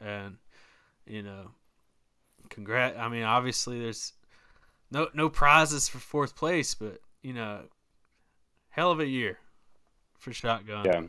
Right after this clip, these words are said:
Speaker 1: And,
Speaker 2: and
Speaker 1: uh,
Speaker 2: I, I honestly think that could be said throughout. Like, a lot of the teams that are at the bottom of the standings,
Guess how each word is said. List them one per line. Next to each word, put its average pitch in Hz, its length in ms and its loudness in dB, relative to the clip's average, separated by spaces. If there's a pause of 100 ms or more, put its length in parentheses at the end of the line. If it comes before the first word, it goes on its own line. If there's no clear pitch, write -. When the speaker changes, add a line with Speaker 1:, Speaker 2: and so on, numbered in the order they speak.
(200)
Speaker 1:
And, 98 160 0
Speaker 2:
and - 0 -
Speaker 1:
uh, 107 120 -6 (380)
Speaker 2:
I, 107 160 6
I 135 180 10
honestly 139 260 8
think 110 160 6
that 110 100 2
could 98 100 2
be 98 80 2
said 98 220 4
throughout. 87 360 6
Like, 90 120 4
a 104 40 4
lot 131 180 12
of 139 60 10
the 127 60 6
teams 123 280 4
that 113 100 8
are 110 60 12
at 104 80 6
the 95 60 -2
bottom 104 280 12
of 95 80 4
the 92 60 2
standings, 98 600 4